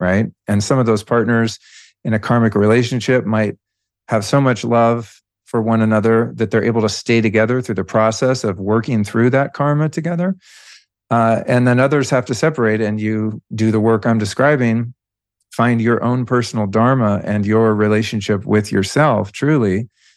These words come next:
and to heal any underlying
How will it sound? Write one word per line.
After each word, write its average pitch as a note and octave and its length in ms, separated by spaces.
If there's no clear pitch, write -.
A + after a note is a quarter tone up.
and G2+ 100
to A2+ 60
heal A2 640
any B2 240
underlying A2+ 880